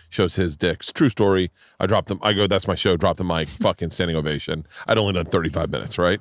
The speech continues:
It's a fucking great story. In the story, I said, um, and I'm telling it to Tom, a-, and I'm saying, "Oh, this was a, Miami Improv is a crazy place."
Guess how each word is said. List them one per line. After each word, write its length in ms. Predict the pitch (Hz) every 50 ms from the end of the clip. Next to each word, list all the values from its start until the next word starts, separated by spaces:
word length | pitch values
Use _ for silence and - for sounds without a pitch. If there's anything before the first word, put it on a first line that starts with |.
| - _
It's 320 | - - - - - - -
a 20 |
fucking 240 | 131 127 110 92 101
great 180 | 101 113 98 90
story. 400 | - - 107 95 78 71 76 - _
In 120 | - 135 175
the 60 | 202
story, 460 | - - 110 95 92 95 110 131 135 - _ _ -
I 100 | 95 98
said, 600 | 95 - - - - 101 95 95 95 92 90 90 95 - -
um, 320 | 95 95 92 90 87 85 -
and 120 | - 151 175 -
I'm 140 | 165 165 151
telling 220 | - 202 196 180
it 80 | 165 147
to 60 | 139
Tom, 360 | 123 151 156 143 110 - 78 - _ _ _ _ _ _ _ _ _ _ _ _ _ _ _ _ _ _ _ _ -
a-, 200 | 113 110 - -
and 100 | 127 127
I'm 240 | 123 120 123 117 - - _ -
saying, 220 | - 135 123 120
"Oh, 80 | 123 120
this 180 | 120 123 -
was 140 | - 110 90
a, 120 | 98 92 87 76 - - - - -
Miami 400 | 107 107 120 127 135 127 123 120
Improv 220 | 113 98 107 92
is 60 | 87 87
a 60 | -
crazy 280 | - 113 107 95 92
place." 420 | 85 - 104 98 80 73 - -